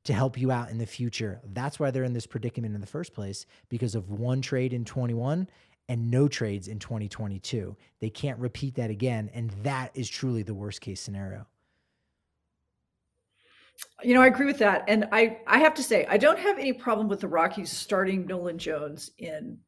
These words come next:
Speaker 2: triple A. 'Cause if you watched him at spring training, uh, it was
Speaker 1: True.
Speaker 2: not, I mean, he was one of the leaders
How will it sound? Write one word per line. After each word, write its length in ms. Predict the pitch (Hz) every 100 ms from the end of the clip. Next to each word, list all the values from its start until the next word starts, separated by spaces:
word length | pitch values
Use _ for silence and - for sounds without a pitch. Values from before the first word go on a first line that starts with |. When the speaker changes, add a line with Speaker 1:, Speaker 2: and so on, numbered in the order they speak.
| _
Speaker 2:
triple 360 | - - 151
A. 120 | - - - - - _
'Cause 140 | 254
if 140 | 262 262
you 80 | 254
watched 360 | 269 302 -
him 140 | 330 302
at 80 |
spring 260 | - - 240
training, 540 | - 180 190 220 233 - - _ 175
uh, 220 | 175 -
it 80 | 240
was 140 | 220
Speaker 1:
True. 80 | 123
Speaker 2:
not, 100 | -
I 60 | 202
mean, 280 | 190 - - _
he 300 | - - 302
was 400 | 320 185 - - - - - _ -
one 320 | 190 269 302
of 240 | 269 180
the 180 | 226 233
leaders 680 | 196 202 214 151 - -